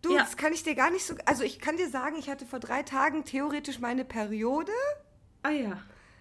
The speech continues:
Speaker 1: Kann ich
Speaker 2: Ja.
Speaker 1: daran festmachen, dass ich leichte Stimmungsschwankungen hatte. Aber ich bin ja recht unkompliziert mit meiner Periode.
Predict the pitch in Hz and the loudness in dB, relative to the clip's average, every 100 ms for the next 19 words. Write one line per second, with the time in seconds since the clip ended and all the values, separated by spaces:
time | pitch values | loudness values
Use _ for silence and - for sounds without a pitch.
0 | - - - 254 320 269 208 285 320 320 | -20 -20 -4 0 2 4 6 6 6 2
1 | - 302 285 269 277 254 269 269 294 294 | 0 -2 -2 -4 -2 -4 -4 0 0 0
2 | 294 - 226 202 - 175 185 175 190 185 | -4 -2 -2 -2 -4 -6 -4 -8 -6 -8
3 | 190 - 220 262 262 240 - - 254 247 | -6 -6 -4 -2 2 2 2 -2 -6 -4
4 | 254 247 208 190 190 - 190 202 170 185 | -4 -2 -4 -6 -8 -4 -4 -4 -4 -4
5 | 196 190 185 180 208 | -4 -6 -4 -4 -4